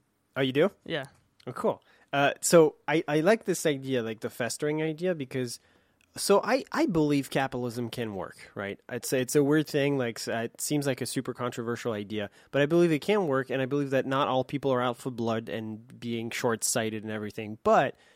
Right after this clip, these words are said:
Speaker 1: it's hard to argue against the fact that most companies based on money-making endeavors, right? Money make-, I'm just pursuing, pursuing selling things for a living, not necessarily profit,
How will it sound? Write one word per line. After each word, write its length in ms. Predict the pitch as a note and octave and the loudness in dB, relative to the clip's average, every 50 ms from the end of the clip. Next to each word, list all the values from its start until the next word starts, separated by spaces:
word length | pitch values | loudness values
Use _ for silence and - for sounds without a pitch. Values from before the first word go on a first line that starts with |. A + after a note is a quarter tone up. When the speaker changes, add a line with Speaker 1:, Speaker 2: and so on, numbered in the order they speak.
| _ _ _ _ | _ _ _ _
Speaker 1:
it's 160 | - C3+ B2+ - | -6 -6 -6 -6
hard 360 | - - F3+ G3 G3+ F#3+ _ | 0 2 4 4 4 0 _
to 280 | - - E3+ D3 C3+ B2+ - | -6 -4 -4 -4 -4 -4 -4
argue 440 | A#2+ C3 D3 D3 C#3+ C3+ C#3+ C#3 C3 | -4 -2 -2 -4 -6 -6 -4 -4 -4
against 320 | B2 A#2 B2+ A#2+ A2+ - - | -2 -4 -6 -8 -8 -8 -8
the 80 | A#2+ | -10
fact 360 | - - - A2+ A2+ - - - | -8 -4 -6 -6 -6 -6 -8 -8
that 180 | A#2+ G#2+ F#2+ | -8 -8 -6
most 680 | - A#2 A2+ B2 C#3 D#3 E3 E3 - - - - - - _ _ _ _ _ _ _ _ _ _ _ _ _ _ _ _ _ _ _ - | -8 -8 -4 0 0 0 0 0 -4 -8 -10 -12 -16 -20 _ _ _ _ _ _ _ _ _ _ _ _ _ _ _ _ _ _ _ -4
companies 560 | - F3+ F3+ F3 - E3 D#3+ D#3 D3+ D3 C3+ | -2 -2 -2 0 0 0 0 0 -2 -4 -4
based 440 | B2+ C3+ C3+ C3+ C3+ - - - D3+ | 0 2 2 2 2 -2 -2 0 0
on 340 | C3+ B2+ B2+ B2 B2 B2 | 0 2 0 -2 -4 -4
money-making 800 | B2 B2 C3 C#3 C#3 C3 C3 C3 C3+ C3+ - - C3+ B2+ B2 A#2+ | -4 -4 -2 -2 -2 -2 0 0 -2 -2 -2 -4 -4 -4 -4 -4
endeavors, 800 | A#2+ A2+ A#2 A2+ B2+ C3 B2 A2 G#2 G2+ G2+ G2+ - - - - _ _ _ _ _ | -6 -6 -4 -2 -2 -2 -2 -2 -4 -4 -4 -6 -8 -12 -12 -16 _ _ _ _ _
right? 240 | A#2+ G#2+ G#2 G#2 - _ _ _ - | -8 -8 -8 -8 -12 _ _ _ -10
Money 240 | A2+ G#2+ A2 A2+ | -8 -6 -6 -6
make-, 260 | A2+ A2+ A2 A2+ A2 - | -4 -4 -4 -4 -4 -8
I'm 100 | A2+ A2 | -10 -6
just 240 | - A#2+ A2 - - _ _ _ | -8 -8 -8 -8 -14 _ _ _
pursuing, 720 | - C3 B2 - - - B2 B2 A#2+ A2+ A2+ A2+ A2+ G#2+ - | -4 -2 -2 -2 -4 -6 -6 -6 -4 -6 -8 -10 -10 -12 -10
pursuing 360 | - B2 - - C3 B2 A#2+ | -12 -10 -8 -6 -6 -6 -4
selling 360 | - - - D3+ D3 B2+ B2 | -4 0 0 0 0 0 -2
things 300 | - - A2+ A2 A2 G#2+ | -4 -6 -6 -6 -6 -8
for 200 | - - A#2 G#2+ | -6 -4 -4 -4
a 20 | G#2 | -4
living, 420 | G2+ G#2 G#2 F#2+ G2 G2 G#2+ A#2 _ _ _ _ _ _ _ _ | -4 -6 -4 -4 -6 -6 -8 -12 _ _ _ _ _ _ _ _
not 160 | - B2 - - | -10 -8 -8 -6
necessarily 360 | C3+ B2 - - B2+ A2 G#2+ | -6 -4 -4 -2 -2 -4 -4
profit, 520 | - - - C3 C3+ C#3 - - G#2+ G#2 | -8 -6 -4 -2 -2 -2 -4 -8 -10 -10